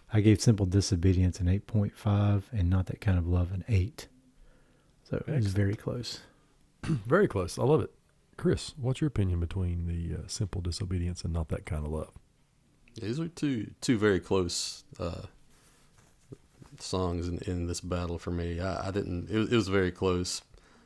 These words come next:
Speaker 3: Uh, I thought Simple, Simple Disobedience, you know, had the kind of chanting pace to it, if you will,
Speaker 1: <laughs>
Speaker 3: and, and I really liked the chorus on that. It kinda gets stuck in your head. Uh, I didn't feel the same about the chorus and Not That Kind of Love. So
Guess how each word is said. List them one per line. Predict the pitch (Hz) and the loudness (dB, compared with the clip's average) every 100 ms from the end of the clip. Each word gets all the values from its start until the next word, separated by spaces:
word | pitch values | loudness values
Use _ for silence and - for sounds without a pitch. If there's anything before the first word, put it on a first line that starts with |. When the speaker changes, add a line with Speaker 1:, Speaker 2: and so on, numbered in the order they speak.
| - | -8
Speaker 3:
Uh, | 90 92 | -2 0
I | |
thought | - 95 | 2 0
Simple, | - 123 90 87 - - | 0 0 -2 -4 -12 -10
Simple | - - 95 | -6 -4 -2
Disobedience, | 90 104 87 95 98 90 - - - - - - - | 0 -2 0 0 2 0 -2 -4 -6 -10 -18 -20 -12
you | 95 | -6
know, | |
had | 110 | -4
the | 104 98 | -4 -8
kind | - - 104 | -8 -4 -4
of | 82 _ - | -6 _ -6
chanting | - 104 101 92 90 | 0 2 2 2 -2
pace | - 98 98 - | 0 2 2 -2
to | - 90 | -2 -2
it, | |
if | 90 - | -2 0
you | 98 | 2
will, | 95 95 90 | 2 2 0
Speaker 1:
<laughs> | |
Speaker 3:
and, | 87 - - - - | -4 -8 -12 -14 -8
and | - | 2
I | 107 | 6
really | 131 156 | 10 10
liked | 123 107 | 10 8
the | 92 | 2
chorus | - 110 95 | 0 2 2
on | 92 | 2
that. | 92 95 | 2 0
It | - | 2
kinda | 143 110 | 4 6
gets | 101 | 4
stuck | - - 92 | 2 2 2
in | 87 | 2
your | 85 | 0
head. | 90 90 82 87 _ _ - _ _ - | 0 0 -2 -6 _ _ -20 _ _ -8
Uh, | 87 90 87 - | -4 -2 -4 -4
I | 98 | -2
didn't | 104 101 | -2 -2
feel | - 123 | 4 4
the | 98 | 4
same | - 101 107 104 | 2 2 4 2
about | 98 104 | 2 0
the | - | -2
chorus | - 107 101 98 - | -4 0 0 0 -2
and | 92 87 95 107 | -2 -2 -4 -4
Not | 101 104 - | -2 -2 -2
That | 98 | -4
Kind | - 101 | 0 0
of | 90 | 0
Love. | 95 101 90 | 0 0 0
So | - 95 90 | 0 0 0